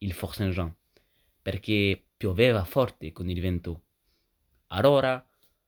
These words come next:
abbiamo aspettato pazientemente nel museo. Alle quindici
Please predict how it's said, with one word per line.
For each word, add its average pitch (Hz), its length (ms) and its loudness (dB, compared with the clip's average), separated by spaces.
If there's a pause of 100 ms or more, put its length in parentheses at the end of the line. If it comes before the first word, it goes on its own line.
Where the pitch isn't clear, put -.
(220)
abbiamo 113 540 2
aspettato 107 920 -6
pazientemente 98 720 -2
nel 113 160 2
museo. 90 640 -2 (1200)
Alle 104 220 0
quindici 143 680 -2